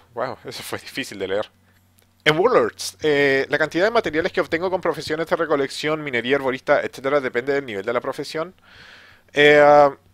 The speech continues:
<clears throat> tú lo que, en, eh, digamos, si tú quieres empezar herbostería desde cero, tú puedes hacerlo de la misma forma que se hace en Pandaria. Tú puedes empezar a recoger las plantas, a, eh, digamos, en nivel cero de, de profesión,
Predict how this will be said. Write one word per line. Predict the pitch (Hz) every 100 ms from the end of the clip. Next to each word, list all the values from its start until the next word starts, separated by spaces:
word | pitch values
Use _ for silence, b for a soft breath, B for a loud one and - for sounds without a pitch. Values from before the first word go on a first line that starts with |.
| _
<clears throat> | 208 185 160 110 _ _ _ - _ _ _ _ 139 -
tú | 208
lo | 233 220
que, | 196 185 160
en, | 156 -
eh, | 147 147 143
digamos, | 143 139 165 196
si | - 175
tú | - 170
quieres | 180 185 190
empezar | 175 - 170
herbostería | 180 180 170 160 131 151
desde | 165 170 147
cero, | - 139 165
tú | 165 156
puedes | 151 151
hacerlo | 156 147 143 147 147 143
de | 143
la | 127
misma | 139 143
forma | - 147 143
que |
se | 131
hace | 139 143
en | 127
Pandaria. | 120 110 104
Tú | 98
puedes | 127 139 147
empezar | 117 143 135
a |
recoger | 135 120 - 143
las | 143
plantas, | 147 147 151 - - 104
a, | 120 117 98
eh, | 123 120
digamos, | 123 127 127 131
en | 127
nivel | 123 123 131 B B B B
cero | - 135 131 156
de, | 151 160 160 156 139
de | 135 131 131 -
profesión, | 139 131 139 - 151 185